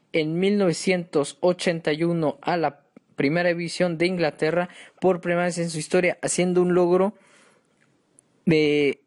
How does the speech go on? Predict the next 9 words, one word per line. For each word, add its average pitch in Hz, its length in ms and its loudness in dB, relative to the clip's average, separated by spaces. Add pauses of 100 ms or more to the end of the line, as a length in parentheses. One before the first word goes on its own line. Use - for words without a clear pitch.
impresionante 156 920 -2
para 143 200 -2
la 139 120 -4
institución, 165 720 -2 (320)
algo 151 280 -2
que 147 140 -4
jamás 139 320 -2
había 143 140 0
sucedido 151 480 0